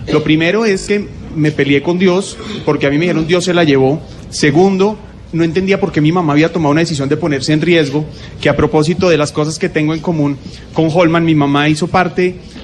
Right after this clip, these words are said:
fue fundamental en el proceso de desmovilización del M diecinueve, porque mi mamá como periodista estaba convencida de conseguir la paz en Colombia, buscando la paz encontró la muerte,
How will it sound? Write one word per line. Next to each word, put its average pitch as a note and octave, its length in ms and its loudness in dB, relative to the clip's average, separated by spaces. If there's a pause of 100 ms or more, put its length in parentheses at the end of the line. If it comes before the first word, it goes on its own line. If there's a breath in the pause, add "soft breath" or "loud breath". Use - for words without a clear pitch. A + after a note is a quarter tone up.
(140)
fue E3+ 280 2
fundamental E3+ 720 0
en E3 40 0
el F#3 100 -2
proceso D3 320 -2
de E3 60 2
desmovilización D3 680 0
del D#3 140 2
M F3 180 0
diecinueve, C#3 600 -2 (380 loud breath)
porque D#3 220 0
mi D3+ 80 4
mamá C#3 200 2
como F#3 200 2
periodista C#3 500 2
estaba F3 260 -2
convencida D3 440 0
de D#3 60 0
conseguir C#3+ 420 -2
la D3 140 0
paz D#3+ 200 0
en F3 60 -6
Colombia, D#3 440 2
buscando C#3+ 400 0
la F3 160 2
paz C#3 180 -2
encontró D3+ 380 0
la D3 120 2
muerte, D#3+ 400 0